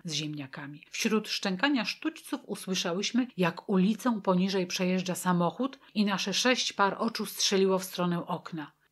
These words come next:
Zwykły warkot silnika przybrał złowieszczy wymiar, ponieważ w dzisiejszych czasach to nie Francuzi wożą się samochodami.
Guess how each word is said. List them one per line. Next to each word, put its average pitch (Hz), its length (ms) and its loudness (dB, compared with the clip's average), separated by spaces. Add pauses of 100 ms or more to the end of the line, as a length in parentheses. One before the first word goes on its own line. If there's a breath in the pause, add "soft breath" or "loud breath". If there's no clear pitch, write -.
(140)
Zwykły 185 460 -2
warkot 208 400 -2
silnika 208 480 0
przybrał 185 480 0
złowieszczy 185 560 0
wymiar, 233 400 2 (140)
ponieważ 220 480 2
w 175 80 0
dzisiejszych 190 600 -2
czasach 247 440 -2 (200 loud breath)
to 220 200 2
nie 196 200 0
Francuzi 180 640 -2
wożą 151 320 -6
się 151 180 -8
samochodami. 151 840 -6